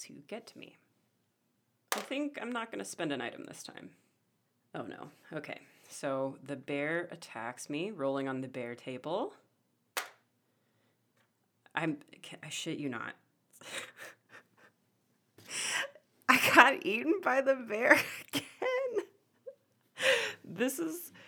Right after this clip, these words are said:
very hilarious because th-, that's three ones on my D six. I am literally trying to roll anything else to showcase some of the things that this game does. So we're gonna, we're gonna just roll that back.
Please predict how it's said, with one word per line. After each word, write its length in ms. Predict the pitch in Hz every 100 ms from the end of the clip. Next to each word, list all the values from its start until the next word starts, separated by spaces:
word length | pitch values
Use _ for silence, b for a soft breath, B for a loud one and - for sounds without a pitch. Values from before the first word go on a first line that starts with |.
| B -
very 380 | 170 202 208 226
hilarious 720 | 226 190 180 151 135 151 -
because 680 | 160 147 160 156 147 - -
th-, 120 | 135 -
that's 360 | 165 170 175 -
three 280 | - 214 226
ones 380 | 147 151 139 -
on 120 | 95
my 140 | 82
D 180 | - -
six. 460 | - - - - -
I 80 | 156
am 160 | 156 160
literally 340 | 180 190 208
trying 320 | 208 180 165
to 120 | 165 156
roll 240 | 151 147
anything 540 | 147 151 160 165 147 -
else 320 | 135 143 -
to 120 | 147
showcase 520 | 143 131 135 131 135
some 240 | - 151 135
of 120 | 131
the 100 | 135
things 320 | - 131 135
that 140 | 139 135
this 140 | 131
game 280 | - 123 123
does. 240 | - -
So 160 | - 165
we're 180 | 190 285
gonna, 300 | 403 370 381 B B B -
we're 120 | 160
gonna 180 | 240 349
just 260 | 330 -
roll 360 | 156 131 127 135
that 240 | 277 381 -
back. 300 | 165 139